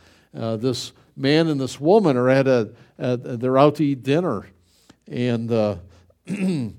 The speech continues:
she says something very sweet and loving to him, something like to the effect like, uh, "And, and, and I love you very, very much." It's beautiful. And he s-, he sits there looking at her.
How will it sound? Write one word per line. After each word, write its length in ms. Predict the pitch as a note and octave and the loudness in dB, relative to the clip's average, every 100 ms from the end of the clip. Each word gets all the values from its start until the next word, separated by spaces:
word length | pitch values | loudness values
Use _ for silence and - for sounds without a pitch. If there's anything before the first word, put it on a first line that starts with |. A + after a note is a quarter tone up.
| _ _ | _ _
she 280 | - E3+ | -6 -4
says 320 | F3+ F3+ C#3 C3 | 0 2 2 2
something 640 | D3+ C#3+ - C3 G#2+ - _ _ | -4 -2 0 0 -2 -10 _ _
very 480 | C#3+ A#2+ C#3+ C#3+ B2+ | -8 2 6 6 6
sweet 520 | - - C#3+ C3+ C#3+ | 2 -4 -2 -2 -2
and 100 | A#2+ | -2
loving 380 | A2 C#3 D#3+ B2+ | 2 2 2 -2
to 200 | B2 G#2 | -4 -4
him, 220 | G#2 G#2 - _ _ _ | -4 -8 -16 _ _ _
something 420 | - C#3+ C3+ C#3 | -6 -6 -4 -4
like 260 | A2+ A#2+ B2 | -2 -2 -2
to 100 | C3 | -6
the 40 | |
effect 420 | A2 - A#2+ - | -6 -2 -2 -2
like, 340 | B2 A2+ A2 - _ _ _ - | -2 -4 -4 -12 _ _ _ -12
uh, 300 | A2 G#2 G#2 - | -8 -6 -8 -8
"And, 260 | A#2 A2 | -8 -8
and, 320 | - A#2 G#2+ - | -8 -8 -8 -8
and 220 | A#2 G2+ | -8 -6
I 100 | G2+ | -6
love 300 | G2+ A#2+ A2+ | -2 -2 0
you 120 | B2 | -6
very, 320 | A2 A2+ A#2 A2+ | -4 -4 -2 -4
very 260 | A2+ A2 | -6 -6
much." 380 | G2+ F#2+ D#3+ - - - _ _ _ _ _ _ _ _ _ _ _ _ _ - | -6 -8 -8 -14 -20 -20 _ _ _ _ _ _ _ _ _ _ _ _ _ -16
It's 140 | B2+ | -16
beautiful. 600 | - E3+ C#4+ C4+ F#2 - _ _ _ _ _ - | -10 -6 -4 -6 -10 -14 _ _ _ _ _ -8
And 180 | D3 C3+ | -2 2
he 160 | E3+ C4+ | 4 2
s-, 220 | - - D#3+ | 0 -8 -2
he 180 | F#3+ | -2
sits 320 | G#3 B3+ C#4 - | 0 -2 -2 0
there 160 | F#3 | 0
looking 420 | F3+ B3 A#3+ D#3 B2+ | 4 2 2 -2 -2
at 180 | G2 | -4
her. 160 | D2+ | -6